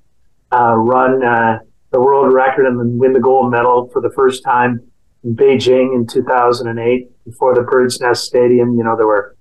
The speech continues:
ninety-five thousand people in the stadium to see him run. He was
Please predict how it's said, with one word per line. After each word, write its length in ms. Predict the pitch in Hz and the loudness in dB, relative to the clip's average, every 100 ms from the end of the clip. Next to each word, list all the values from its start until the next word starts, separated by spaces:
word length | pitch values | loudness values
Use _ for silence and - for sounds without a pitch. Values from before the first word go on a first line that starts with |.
| _ _ - | _ _ -6
ninety-five 560 | 127 123 123 123 123 | -2 0 0 0 -2
thousand 400 | - 120 120 120 113 | -2 0 0 -4 -8
people 340 | 131 127 127 | -2 -2 -2
in 80 | 117 | -4
the 60 | 110 | -4
stadium 460 | - 127 117 117 113 | -4 0 2 0 -2
to 60 | |
see 200 | 107 - | -8 -6
him 160 | 123 113 | -6 -4
run. 240 | 113 113 | -2 -2
He 60 | 110 | -4
was 320 | 107 - - | -6 -8 -14